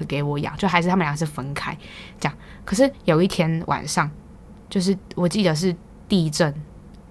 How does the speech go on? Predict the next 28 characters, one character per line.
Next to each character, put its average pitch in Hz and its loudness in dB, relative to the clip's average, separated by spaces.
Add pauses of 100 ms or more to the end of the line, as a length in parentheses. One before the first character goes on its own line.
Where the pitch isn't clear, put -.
(260)
因 269 4
为 285 6
Sherlock 208 4
比 151 0 (320)
晃 196 6
晃 175 4
小 - 0
一-， - -10 (140)
一 160 -2
岁， 165 0 (360)
就 196 2
是 190 6
晃-， 185 2
那 208 4
时 190 0
候 180 4
晃 185 4
晃 175 4
已 160 -4
经 151 -2
两 147 -4
岁， - -6
然 156 -2
后 160 0
Sherlock 160 0
才 - -8
一 151 -4
岁， - -6